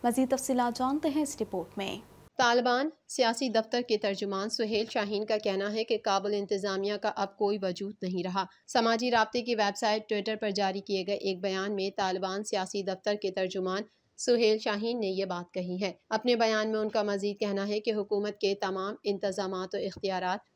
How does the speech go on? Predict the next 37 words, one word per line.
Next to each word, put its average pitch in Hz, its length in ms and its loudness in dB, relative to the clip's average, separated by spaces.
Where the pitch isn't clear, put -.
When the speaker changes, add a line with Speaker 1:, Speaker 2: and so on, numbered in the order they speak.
Speaker 2:
अमारत 214 420 2
इस्लामी 196 520 -2
के 196 200 -4
पास 196 300 -2
हैं। 202 120 -4
तर्जुमान 226 520 2
तालिबान 190 500 0
सुहेल 202 360 -2
शाहीन 196 380 -4
का 196 220 -2
ये 175 160 -2
भी 202 160 -4
कहना 202 280 0
है 208 160 -4
कि 226 120 0
अमारत 190 440 -4
इस्लामी 190 540 -2
ही 202 260 -6
अफगान 214 460 -2
अवाम 190 340 -2
की 190 200 -4
वाहिद 214 420 2
और 202 200 -4
हकीकी 196 540 -4
नुमाइंदा 180 460 -2
है। 180 220 0
अफगानिस्तान 226 600 2
के 226 120 2
दारुल 208 300 2
हुकूमत 220 480 0
काबुल 202 320 2
में 202 180 -2
तालिबान 190 480 0
की 196 160 -4
कार्रवाइयों 185 520 -2
से 196 140 -4
मुतालिक 196 480 -2